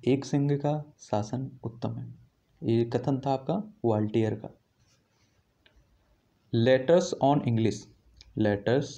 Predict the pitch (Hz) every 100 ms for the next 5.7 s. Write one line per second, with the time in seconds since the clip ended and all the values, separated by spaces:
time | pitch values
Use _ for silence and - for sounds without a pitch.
0 | - - 127 147 117 104 110 - _ _
1 | - _ - 113 110 107 107 127 135 135
2 | 151 151 - _ 120 107 - 117 - 147
3 | - _ _ - - _ _ - 131 131
4 | 156 190 185 131 107 117 110 113 - -
5 | _ - 120 117 135 151 170